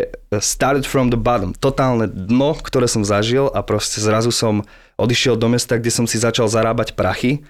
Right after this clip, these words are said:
Aj keď tie začiatky neboli úplne, že wow, som milionár, ale proste, e, zmenil sa mi život tým, že som proste začal bývať v takomto meste, začali sa otvárať dvere, začal som nahrávať komerčné nejaké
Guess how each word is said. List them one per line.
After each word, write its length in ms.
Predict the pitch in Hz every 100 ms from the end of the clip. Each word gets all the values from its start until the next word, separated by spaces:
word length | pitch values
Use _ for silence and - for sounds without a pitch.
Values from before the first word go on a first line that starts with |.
| -
Aj 140 | 113
keď 320 | 110 120 - - - 107
tie 140 | - 107
začiatky 460 | 110 - 117 113
neboli 320 | 107 113 113
úplne, 320 | 90 101 98 95
že 80 |
wow, 320 | 92 90 101 101
som 160 | 98
milionár, 640 | 95 101 104 110 123 143 -
ale 240 | 104 104
proste, 480 | 107 104 - 113 101 -
e, 180 | - 80
zmenil 300 | 101 131 147
sa 160 | 139 143
mi 80 | 127
život 240 | 135 127
tým, 160 | 131 131
že 80 | 127
som 220 | 127 117
proste 320 | 117 113 120
začal 400 | 117 117 117 107
bývať 400 | 113 120 120 113
v 120 | -
takomto 400 | - 113 120 110
meste, 420 | 107 110 - 120 110
začali 380 | 110 107 117 113
sa 160 | -
otvárať 440 | - 117 113 113 107
dvere, 340 | 107 113 117
začal 320 | 107 104 107
som 160 | - 110
nahrávať 480 | 107 113 110 104 -
komerčné 560 | 117 120 113 - 117 110
nejaké 540 | 110 101 110 104